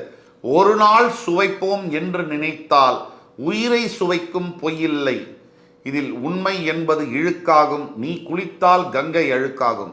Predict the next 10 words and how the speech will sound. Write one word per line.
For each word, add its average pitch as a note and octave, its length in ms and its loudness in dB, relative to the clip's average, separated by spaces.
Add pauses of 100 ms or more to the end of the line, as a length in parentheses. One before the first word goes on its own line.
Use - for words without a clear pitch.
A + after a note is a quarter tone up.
(120)
அப்படிங்கிற C3 440 -6
சொல்லு C3+ 280 -8
மாதிரி B2 280 -2 (680)
நீங்க A#2 200 -6
அவசரப்பட்டு E3+ 760 0
பண்ணீங்கன்னா, C3+ 800 -2
உங்களை A#2 360 -6
யாராலையுமே C#3 840 2
காப்பாத்த A2 480 -6
முடியாது. F2 440 -16